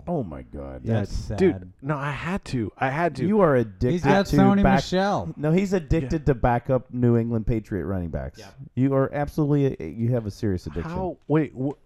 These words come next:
Speaker 2: what's the other backup New England Patriot?
Speaker 1: Sony Michel.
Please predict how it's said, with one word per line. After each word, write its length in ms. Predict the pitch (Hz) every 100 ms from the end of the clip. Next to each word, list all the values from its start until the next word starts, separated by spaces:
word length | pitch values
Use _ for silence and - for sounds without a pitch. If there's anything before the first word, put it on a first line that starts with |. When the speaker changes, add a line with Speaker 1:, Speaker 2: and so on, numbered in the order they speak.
| _
Speaker 2:
what's 180 | 143 160
the 180 | - 170
other 220 | 135 147
backup 560 | 113 104 107 - 117 -
New 140 | 110
England 320 | 110 113 95
Patriot? 340 | 113 131 - 139
Speaker 1:
Sony 240 | 143 143
Michel. 540 | 127 - 123 120 60